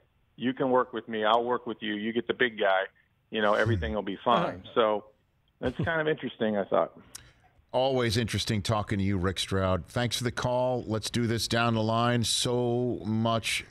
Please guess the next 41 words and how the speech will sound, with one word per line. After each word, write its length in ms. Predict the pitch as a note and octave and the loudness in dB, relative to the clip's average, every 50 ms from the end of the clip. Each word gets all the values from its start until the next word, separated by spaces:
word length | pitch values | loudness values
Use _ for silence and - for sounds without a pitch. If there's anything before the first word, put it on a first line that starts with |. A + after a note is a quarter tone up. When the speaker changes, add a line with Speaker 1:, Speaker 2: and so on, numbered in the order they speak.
| - - - _ _ _ _ _ _ _ - | -18 -20 -20 _ _ _ _ _ _ _ -8
Speaker 3:
to 80 | G2+ | -6
talk 340 | F2 - - G#2+ G#2 G#2 - | -4 -2 0 0 0 0 0
about 400 | A2+ E2+ G2+ G2+ F#2+ F#2+ F2 - | -2 0 0 0 0 0 0 0
with 240 | E2+ F#2+ G2 E2+ D#2 | 0 0 0 0 0
the, 340 | E2+ G2 G2 G2 F#2+ F#2+ F#2+ | -2 0 0 2 2 2 2
uh, 300 | F#2+ F#2+ F#2+ F#2+ F#2+ - - | 2 2 2 2 0 0 -2
now 340 | G2 G2 G2+ G#2 G#2+ G#2+ G#2 | -2 0 0 2 0 0 0
dethroned, 640 | F2+ G2+ F#2+ - - F#2 G2+ A#2 B2+ G#2 F#2+ F#2 | -2 -2 -4 -4 -2 -2 -2 0 0 0 0 0
if 160 | F2+ F#2 - - | -2 -2 -2 -2
you 120 | F#2+ F2+ | -2 0
will, 340 | E2+ F#2+ F#2+ F#2+ F#2+ F#2+ F2+ - | 0 0 2 2 0 0 -2 -2
world 260 | - F#2 F#2+ G#2 G#2+ G2 | -2 -2 -2 -2 -2 -2
champs. 560 | - - A2+ A2+ G#2 F#2+ E2+ - - - - - - - _ - | -2 -2 0 0 0 0 0 -2 -2 -4 -6 -10 -16 -20 _ -4
Much 200 | G2 G#2 G2+ - | -2 -2 -2 -2
appreciated. 600 | G2 - - A2 G2+ - - F#2 F2+ D#2+ D2+ C#2+ - - | -4 -2 -2 -2 -2 0 0 0 0 0 -2 -6 -6 -4
Thank 240 | - G2 F#2+ E2+ - | -2 -2 -2 -2 -2
you 60 | E2 | -4
for 120 | D#2 - F2 | -4 -2 -2
the, 260 | E2+ E2+ E2+ D2+ C2+ - | -2 -2 -2 -4 -4 -4
the 100 | - F#2 D#2+ | -4 -2 0
whole 200 | G2+ A2 A2 G#2 | 0 0 0 0
year 400 | G2 A2 A#2+ A#2+ A#2+ A#2+ A2+ G#2 | 0 0 0 0 0 0 0 0
and, 180 | G2+ G2 G2 | 0 0 2
uh, 300 | G2 F#2+ F#2+ F#2+ F#2 F#2 - | 2 2 2 2 2 0 0
and 120 | E2+ F#2+ | -2 0
over 160 | F#2 F#2 F2+ G2 | 0 0 0 0
the 100 | E2+ F2+ | 0 0
next 200 | F#2 F2+ - - | 0 0 -2 -2
sec-, 240 | - F#2+ E2 - - | -2 -4 -4 -6 -6
couple 240 | - - - - F2+ | -6 -4 -4 -2 -2
weeks 340 | F#2+ G2 E2 - - - | -2 -2 -4 -6 -8 -6
when 160 | - F2+ F2 E2 | -2 -2 0 0
you, 200 | E2+ E2+ E2+ E2+ | 2 2 2 0
uh, 80 | D#2+ D#2 | 0 0
answer 320 | E2 F2 E2+ - - E2+ | 0 -2 -2 -2 -2 0
our 80 | D#2+ D#2+ | -2 0
call. 300 | - - D#2+ C#2+ B1+ A1+ - | 0 -2 -2 -2 -4 -4 -2
Thank 200 | - F2+ E2+ - | -2 -2 -2 -2
you. 120 | - B1 - - - _ _ _ _ _ _ _ _ - - - - | -4 -8 -10 -12 -18 _ _ _ _ _ _ _ _ -6 -6 -4 0
Speaker 1:
Anytime, 520 | - A2+ A2+ A2 - - B2+ A#2 A2+ A2 A2+ | 0 2 2 2 2 2 2 4 4 4 4
Rich. 220 | A2+ A#2 A#2 A#2 | 4 2 2 0